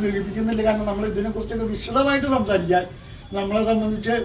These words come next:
സമരസമിതിയുടെ അഞ്ച് വർഷമായിട്ട് ഈ സമരസമിതി എങ്ങനെ മുന്നോട്ട് കൊണ്ടുപോകണം, അത് ഈ രീതിയിൽ കേരളത്തിൽ എങ്ങനെയാണ് ഗവൺമെന്റിന് ഒരു ഭീഷണിയായിക്കൊണ്ട് അവരെ ഒരു അടി പോലും മുന്നോട്ട് വയ്ക്കാൻ കഴിയാതിരുന്നത്, അതിൻ്റെ നെടുനായകത്വം വഹിച്ചിട്ടുള്ള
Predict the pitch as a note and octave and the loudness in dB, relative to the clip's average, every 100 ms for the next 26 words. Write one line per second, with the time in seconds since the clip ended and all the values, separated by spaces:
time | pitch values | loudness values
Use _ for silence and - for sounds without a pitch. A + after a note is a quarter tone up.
0 | - G3+ G#3+ G#3 A3+ G#3+ A3 A3 G#3 G#3+ | -2 -2 0 0 0 2 6 6 4 0
1 | A#3+ A3+ A3+ A3+ A3 G#3 - F3+ - - | 2 0 2 2 4 4 2 -2 -4 -10
2 | - - - A3+ G#3+ G#3 G#3 A3 A3+ A3+ | -12 -10 -4 -2 0 0 0 2 2 2
3 | B3 C4 - - - - - G3 G#3+ A#3 | 0 -2 -6 -10 -10 -10 -6 0 2 6
4 | D4 D4 A#3+ A#3+ A#3 A#3+ G3+ G3+ F3 - | 4 4 2 0 2 2 4 4 4 0
5 | - - - - G3+ A#3 A3+ B3 D4+ C#4 | -4 -4 -2 0 2 2 4 6 6 6
6 | C4 C4+ C4+ A#3+ A#3+ A#3+ B3 A#3+ A#3 B3 | 6 6 8 8 8 4 4 4 4 6
7 | B3+ B3+ A#3+ A#3+ A#3 A3+ A3 G#3+ A#3+ - | 6 6 6 6 6 6 6 4 4 4
8 | - - A3 G#3 A3+ A#3 - B3 A#3+ A#3 | 2 4 4 4 4 2 6 10 10 10
9 | A3+ G#3+ A3+ - - - - - A3+ A#3 | 8 8 8 8 6 8 10 12 12 12
10 | A#3+ A#3 - - - - - A#3+ A#3+ B3+ | 12 12 10 8 6 6 4 6 10 10
11 | A#3+ C#4+ D4 C#4+ C#4 B3+ B3 B3 B3 A#3+ | 10 6 6 6 6 4 4 4 6 4
12 | A#3+ - - - A3+ A3 G#3+ G#3+ G3 G3 | 4 0 0 2 4 4 4 4 4 4
13 | G3 G3 G3+ A3 B3 A3+ G#3+ A#3+ A3 A3 | 4 4 4 4 4 4 4 6 6 6
14 | A3+ A#3+ A#3 A3 F3 G3+ G3 G3 | 6 4 4 4 2 2 2 4